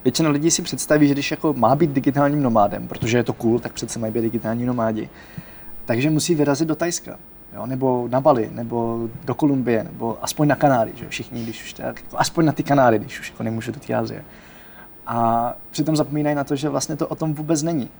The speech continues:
jo. Já to v-, mám mnohem radši termín práce na dálku, nebo location independent,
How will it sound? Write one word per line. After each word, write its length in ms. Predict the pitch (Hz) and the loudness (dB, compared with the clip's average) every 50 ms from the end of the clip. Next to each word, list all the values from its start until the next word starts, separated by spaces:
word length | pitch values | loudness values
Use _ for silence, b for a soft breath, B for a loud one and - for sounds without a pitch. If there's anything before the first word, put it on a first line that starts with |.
| - - | -20 -20
jo. 60 | 107 - - | -18 -14 -10
Já 120 | - 135 131 - - - - | -10 -10 -10 -12 -16 -12 -4
to 100 | - 156 | -2 -2
v-, 200 | 139 135 - - - - - - - | -2 -2 -8 -16 -20 -20 -20 -16 -8
mám 120 | - 131 135 | -6 -2 2
mnohem 240 | 151 160 156 165 160 | 4 4 6 6 6
radši 220 | 156 151 - 156 | 4 4 2 0
termín 300 | 139 156 143 147 151 143 | -2 0 0 0 0 -2
práce 300 | - 135 135 139 - 151 | 2 2 0 0 2 0
na 80 | 135 120 | 0 2
dálku, 440 | 113 117 135 135 - - 156 151 - B B B B B B B | 4 4 4 4 2 -2 -6 -6 -6 B B B B B B B
nebo 160 | - 123 123 127 | -4 2 2 4
location 380 | 131 - - 135 - - 135 | 4 4 2 2 2 2 -2
independent, 680 | 120 123 131 139 - 143 143 139 139 139 143 139 - | 0 0 0 2 2 2 2 2 2 0 0 -2 -8